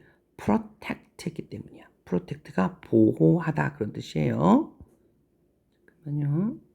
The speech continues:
네. 자,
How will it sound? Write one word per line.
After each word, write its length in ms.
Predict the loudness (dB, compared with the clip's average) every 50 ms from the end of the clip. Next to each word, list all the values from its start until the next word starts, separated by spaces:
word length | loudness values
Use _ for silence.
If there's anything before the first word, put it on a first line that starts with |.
| _ _ _ _ _ _ _ _ _ _ _ _ _ _ _ _ _ _ _ _ _ _ _ _ _ _ _ _ _ _ _ _ _ _ _ _ _ _ _ _ _
네. 200 | -18 -18 -18 _ _ _ _ _ _ _ -20 -20 _ _ _ _ _ _ _ _ _ _ _ _ _ _ _ _ _ _ _ _ _ _ _ _ _ _ _ _ _ _ _ _ _ _ _ _ _ _ _ -10
자, 320 | -4 0 2 2 2 0